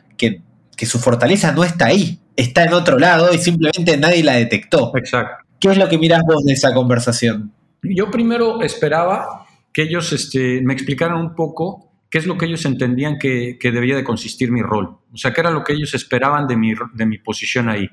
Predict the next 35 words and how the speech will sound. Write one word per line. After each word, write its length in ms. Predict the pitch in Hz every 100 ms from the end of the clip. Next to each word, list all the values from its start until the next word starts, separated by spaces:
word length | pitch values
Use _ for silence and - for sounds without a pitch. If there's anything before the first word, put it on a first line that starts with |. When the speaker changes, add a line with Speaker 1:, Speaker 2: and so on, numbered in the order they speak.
| _ _ _ _ _
Speaker 2:
¿Cómo 280 | - 190 220
podía 280 | 156 143 170
yo 180 | 170 180
ayudar 500 | 156 127 123 151 - - -
a 120 | 127
que, 280 | 127 123 131 -
a 120 | 120
que, 680 | 123 120 120 120 120 123 _ _ _ _ - _
a 140 | - 131
que 280 | 139 135 131
su, 340 | - 143 151
su 440 | - 135 131 127 123
función 580 | 151 143 131 165 185 247 - - _ _
fuera 240 | - 165
más 240 | 156 151 -
clara, 840 | 143 139 151 143 147 147 - -
fuera 240 | - 147 143
mejor 320 | 131 143 143
correspondida, 800 | 135 120 - 117 110 127 143 135
fuera 180 | 156 143
mejor 300 | 123 147 143
entendida 800 | 123 117 113 135 151 165 170 -
o, 200 | 127 -
o, 300 | 117 107 101 _ _ _
o 80 | 120
se 160 | 120 135
mudara, 440 | 123 143 220 139
como 220 | 123 117
tú 120 | 113 135
dices, 300 | 123 117 107
¿no? 160 | 156
Porque 240 | 135 110 120
al, 160 | 117 -
al 100 | 113
final 480 | 123 127 151 127